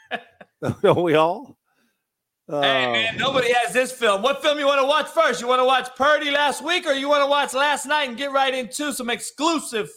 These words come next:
Speaker 1: film?
Speaker 2: Let's go. Hey, always, what do you tell your quarterbacks when they're sending a high school tape to a college guy? Give me your
Speaker 1: Like,
Speaker 2: best
Speaker 1: show
Speaker 2: first.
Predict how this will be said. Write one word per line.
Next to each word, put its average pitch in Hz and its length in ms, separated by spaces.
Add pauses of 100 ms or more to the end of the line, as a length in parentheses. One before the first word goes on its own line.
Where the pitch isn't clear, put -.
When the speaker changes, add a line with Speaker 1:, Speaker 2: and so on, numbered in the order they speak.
Speaker 1:
film? 165 400 (160)
Speaker 2:
Let's 151 220
go. 170 320
Hey, 156 440
always, 175 520
what 180 140
do 208 40
you 208 140
tell 190 280
your 185 160
quarterbacks 180 760 (320)
when 175 140
they're 175 120
sending 190 320
a 175 80
high 180 160
school 185 280
tape 185 320
to 175 140
a 156 60
college 180 420
guy? 123 280 (100)
Give 151 100
me 170 100
your 165 100
Speaker 1:
Like, 147 220
Speaker 2:
best - 120
Speaker 1:
show - 100
Speaker 2:
first. 175 280